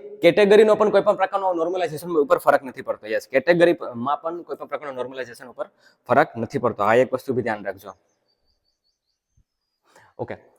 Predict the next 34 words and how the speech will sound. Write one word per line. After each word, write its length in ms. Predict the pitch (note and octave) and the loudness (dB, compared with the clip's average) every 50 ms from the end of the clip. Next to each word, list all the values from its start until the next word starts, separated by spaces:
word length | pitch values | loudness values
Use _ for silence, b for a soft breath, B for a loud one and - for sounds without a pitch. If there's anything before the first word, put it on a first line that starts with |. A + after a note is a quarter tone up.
| _ _ _ - | _ _ _ -2
પછી 160 | F3+ - A#3 | 0 2 2
માની 260 | G#3 E3+ D3+ G3 G#3+ | 4 4 4 4 4
લો 100 | G#3 G#3+ | 4 4
કે 100 | G3 G3+ | 2 2
તમારી 260 | F3+ F#3 F#3+ G3 G3+ | 0 2 2 2 2
શિફ્ટ 240 | G3 - - - - - - - | 0 0 -4 -6 -6 -8 0 4
હાર્ડ 200 | D#3 F3 F#3+ F#3 | 4 4 4 2
છે, 180 | - - C3 | 0 -4 -4
બરાબર? 280 | A#2+ C#3+ F3 G#3+ G#3 F#3 | -4 -2 0 0 0 0
જેમ 180 | C3 C#3+ C#3 | -2 -2 -4
કે 80 | D3+ - | -2 -2
અહીં 120 | E3 E3 | -2 -2
તમે 140 | E3 E3+ F3 | -4 -6 -8
જોશો 280 | C3+ D#3 E3+ F3 F#3 F3+ | -4 -4 -4 -4 -6 -12
ને, 100 | C3 A2+ | -20 -14
તો 140 | - D3+ D#3+ | -6 -4 -4
હાર્ડ 360 | D#3 - B2+ B2+ D#3 F3+ F3+ | -2 0 4 4 4 4 4
શિફ્ટ 280 | - - F3+ D#3+ - | 0 -6 -6 -6 -4
હોય 100 | G3 G3 | -4 -4
ને, 120 | F#3 F3 E3+ - _ _ _ _ _ _ _ | -4 -6 -8 -14 _ _ _ _ _ _ _
તો 100 | - C3+ | -4 -2
એને 200 | A#2+ A#2 B2+ D3 | -2 -2 -2 -2
માર્કિંગ 520 | D3 B2 A2+ G#2+ G#2+ - - D3+ D3+ B2+ A2 | -2 -2 -2 -2 -4 -4 -6 -8 -6 -6 -6
વધુ 220 | A#2 A2+ E3 D#3 | -6 -4 -4 -4
મળે. 460 | C3+ A2 F#2+ F2+ E2+ - _ _ - | -4 -6 -8 -10 -14 -18 _ _ -8
યસ, 200 | A2 G2+ - - _ _ | -8 -8 -8 -12 _ _
હાર્ડશીપને 460 | B2 C3+ D#3+ E3+ D#3+ F3+ E3+ E3+ E3+ | 2 2 2 2 0 -6 -8 -6 -4
વ-, 220 | D#3+ C3 B2+ B2 A2 | -2 -2 -2 -2 -4
માર્કિંગ 460 | A#2 A#2 A#2 A#2+ B2 - - C#3 A#2+ | -6 -4 -2 -2 -4 -4 -6 -4 -2
વધુ 180 | B2 A#2+ A2 A#2 | -2 -2 -2 -6
મળે. 420 | G#2+ F#2+ - - _ _ - C3 | -12 -14 -16 -20 _ _ -4 0
And 80 | C#3 C3+ | 4 4
લાસ્ટ 240 | D3 - - - | 6 4 4 2
પોઇન્ટ 200 | - D3+ B2 G2+ | -2 -2 -2 -2